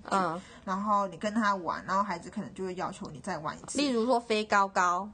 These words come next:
Speaker 2: 我们把它举高高，
Speaker 1: 飞。
Speaker 2: 放下来，那很嗨的过程，然后突然下来冷静了，那小孩还想要再一次啊，他就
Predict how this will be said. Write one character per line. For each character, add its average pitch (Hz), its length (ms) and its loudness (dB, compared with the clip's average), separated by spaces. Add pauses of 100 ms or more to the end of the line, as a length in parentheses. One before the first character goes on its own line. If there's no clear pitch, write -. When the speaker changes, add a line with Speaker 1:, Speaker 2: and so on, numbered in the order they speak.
(140)
Speaker 2:
我 202 100 0
们 202 100 2
把 208 100 6
它 226 100 2
举 220 200 0
高 294 160 4
高， 330 420 6
Speaker 1:
飞。 311 60 -8
Speaker 2:
放 339 160 4
下 339 160 2
来， 214 400 4 (160)
那 277 100 6
很 233 220 2
嗨 269 240 4
的 262 100 4
过 294 160 4
程， 220 200 0
然 190 100 4
后 226 60 2
突 247 120 -2
然 220 180 4
下 254 200 0
来 190 160 2
冷 170 220 0
静 226 260 0
了， - 160 0 (200)
那 262 60 2
小 262 140 0
孩 202 160 0
还 233 160 2
想 240 200 0
要 220 40 -2
再 254 220 2
一 233 80 2
次 302 200 -2
啊， 262 200 4
他 277 100 0
就 247 280 4